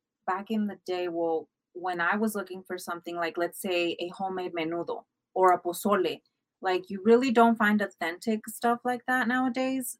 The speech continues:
especially, like, around this area, right? So, you have to go, like you said, you kinda have to go a little deeper, and I, um, got myself into, like,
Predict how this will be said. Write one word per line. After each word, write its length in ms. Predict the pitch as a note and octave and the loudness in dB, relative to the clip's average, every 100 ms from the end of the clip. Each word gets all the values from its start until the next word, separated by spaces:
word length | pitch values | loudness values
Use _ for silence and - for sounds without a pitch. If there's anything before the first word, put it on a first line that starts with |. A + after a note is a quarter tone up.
| - | -16
especially, 520 | - A3+ - A#3+ A3+ | -8 -8 -4 -2 0
like, 260 | G3 F#3 - _ _ _ _ _ G3 | 0 -4 -12 _ _ _ _ _ 2
around 360 | G3 F#3+ F#3+ | 6 6 6
this 180 | F3+ F3+ | -2 -2
area, 420 | D#3+ B2+ A#2+ - _ | -2 0 -4 -8 _
right? 400 | D3 D3 D3 - - - | -2 -2 -2 -8 -18 -20
So, 540 | - G#3 F#3+ F#3+ F#3+ - _ - | 0 8 10 10 8 -2 _ -10
you 180 | G3 G3+ | -2 0
have 200 | F#3+ - | 0 0
to 80 | F#3 | 2
go, 240 | E3+ D#3+ | 4 4
like 260 | D#3+ D#3+ D#3 | 4 0 0
you 60 | |
said, 380 | F#3+ F#4+ E4+ A3 | 4 6 8 4
you 100 | G3 | 0
kinda 260 | C4 G#3 G#3+ | 6 6 8
have 180 | A3 A3+ | 4 4
to 60 | |
go 120 | A3 A3+ | 4 4
a 20 | |
little 240 | A#3 A#3 | 4 2
deeper, 680 | A3+ E4 B4 G3 F3+ F3 - - | 0 -2 2 4 4 4 -2 -6
and 460 | G3+ G3+ G3+ G3+ F#3 - | -4 -2 -2 -4 -6 -4
I, 520 | G3 G3+ A3 A#3 A3+ A3 _ - | 0 2 2 2 0 -4 _ -4
um, 580 | G#3 G3+ G3+ F#3+ F#3 - - - | 0 2 0 -4 -16 -12 -12 0
got 120 | G3 | 4
myself 360 | A3 A#3 B3 A3+ | 4 4 2 2
into, 200 | A3 A#3+ | 2 2
like, 260 | A3 F#3 | 0 0